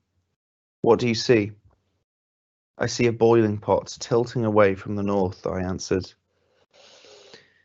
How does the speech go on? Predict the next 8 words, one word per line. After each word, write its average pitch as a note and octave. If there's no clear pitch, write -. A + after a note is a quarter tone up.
The A#2+
Lord B2+
said B2
to -
me, G#2+
"From C3
the G#2+
north, G2